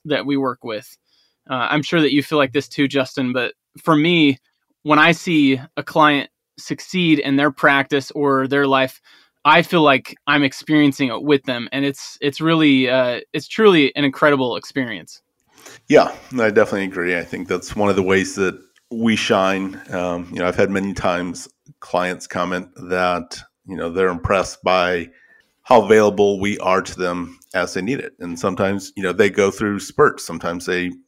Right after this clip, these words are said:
Speaker 2: need a lot of help. Sometimes they have a lot of questions, um, above and beyond just our normal coaching calls. And sometimes they don't.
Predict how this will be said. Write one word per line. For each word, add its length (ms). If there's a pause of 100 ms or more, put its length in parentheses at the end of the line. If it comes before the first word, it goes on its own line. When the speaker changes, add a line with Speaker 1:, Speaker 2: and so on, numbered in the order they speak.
(220)
Speaker 2:
need 180
a 80
lot 180
of 60
help. 300
Sometimes 320
they 80
have 80
a 40
lot 100
of 80
questions, 600 (540)
um, 300
above 280
and 100
beyond 320
just 180
our 100
normal 580 (300)
coaching 300
calls. 340 (320)
And 100
sometimes 380
they 80
don't. 260